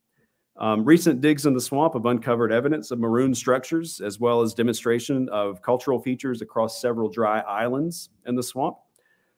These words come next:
Uh, satellite images indicate that large islands greater than twenty acres total and smaller cluster,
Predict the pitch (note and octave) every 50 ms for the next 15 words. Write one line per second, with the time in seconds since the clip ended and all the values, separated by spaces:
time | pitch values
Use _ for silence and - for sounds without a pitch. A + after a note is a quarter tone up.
0 | _ _ - - G#2 G#2+ - - D3+ C#3+ C#3+ C#3+ C3 C3 B2+ B2+ C#3+ E3 D#3+ E3+
1 | F3 C3+ B2 B2 A#2+ A#2+ A#2 - C3 C3 A2+ A2+ G#2 A2 A2+ A#2 B2 C3+ C#3+ C#3
2 | B2+ A#2 A#2+ B2 C3 C#3+ D3+ D3+ D3 B2+ A#2 B2+ A#2+ B2 B2 A#2+ A2 G#2+ G2+ -
3 | - B2+ B2 B2 A#2 G2+ A2 A2 A2+ - B2+ A#2+ - - - A#2 C3 C#3 C#3+ D3
4 | A#2+ G2+ F#2+ - - - C3 B2+ B2+ B2 A2 G2+ - - - C3 C#3 C#3 - -
5 | E3+ F3+